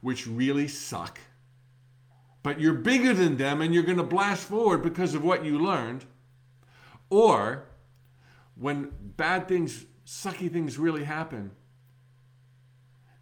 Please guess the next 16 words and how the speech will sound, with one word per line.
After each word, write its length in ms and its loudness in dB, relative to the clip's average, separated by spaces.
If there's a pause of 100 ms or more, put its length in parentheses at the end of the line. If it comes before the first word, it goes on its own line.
(180)
it's 200 -6
that 520 -6 (880)
they're 200 -6
not 280 -4
so 140 -4
sucky 600 -8 (1000)
and 200 -6
something 760 -4
really, 480 4
really 520 2
great 500 -4 (240)
is 220 -4
right 240 -4
around 300 -6
the 60 -12
corner. 420 -14